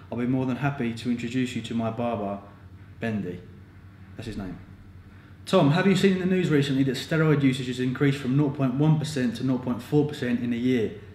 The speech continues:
That's an extra nineteen thousand users. All the news articles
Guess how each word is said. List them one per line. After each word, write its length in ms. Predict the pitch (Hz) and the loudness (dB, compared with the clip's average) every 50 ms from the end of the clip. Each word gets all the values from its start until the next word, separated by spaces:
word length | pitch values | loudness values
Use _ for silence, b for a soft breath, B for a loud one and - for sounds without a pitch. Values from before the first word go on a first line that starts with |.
| B B B B B - | B B B B B -2
That's 220 | - 151 156 156 | 0 0 0 2
an 100 | 151 131 | 0 0
extra 280 | 135 123 123 - - 131 | 0 0 -2 -2 -2 0
nineteen 420 | 139 147 147 143 143 - 143 139 | 2 4 4 2 2 2 2 2
thousand 380 | 135 135 131 127 123 123 123 131 | 2 2 0 0 0 -2 0 2
users. 420 | 139 143 139 123 110 104 98 92 95 B B B B B B | 4 4 4 4 2 -2 -6 -8 -12 B B B B B B
All 160 | - 165 170 | 0 0 2
the 80 | 165 160 | 2 2
news 300 | 160 165 165 165 143 139 | 2 2 2 2 2 2
articles 720 | 135 123 120 - - - - 127 127 131 123 - - | 0 0 0 -4 -8 -4 -2 -2 -2 -2 -2 -6 -10